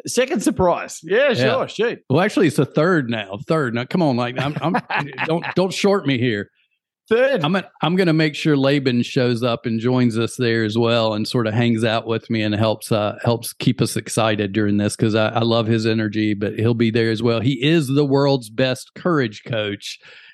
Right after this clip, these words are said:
Speaker 2: And, uh, if you're gonna step into your purpose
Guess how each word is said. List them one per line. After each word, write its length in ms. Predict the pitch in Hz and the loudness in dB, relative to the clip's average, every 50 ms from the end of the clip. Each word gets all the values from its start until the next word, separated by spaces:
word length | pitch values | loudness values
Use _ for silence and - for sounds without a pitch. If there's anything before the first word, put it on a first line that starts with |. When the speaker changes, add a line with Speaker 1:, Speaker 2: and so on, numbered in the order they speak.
| _ _ _ - | _ _ _ -2
Speaker 2:
And, 160 | 123 120 113 | 0 0 2
uh, 180 | 117 113 110 113 | 2 2 0 0
if 160 | 117 110 - | -2 -2 0
you're 100 | 147 185 | 0 2
gonna 180 | 208 180 143 131 | 2 2 2 0
step 320 | - - - 147 135 - | 0 0 0 0 2 0
into 120 | 139 123 127 | 0 0 0
your 140 | 117 113 113 | 0 -2 -2
purpose 760 | - - 151 156 139 - 117 113 107 - - - - - | -2 0 -2 -2 -2 -2 -4 -4 -4 -6 -8 -14 -14 -16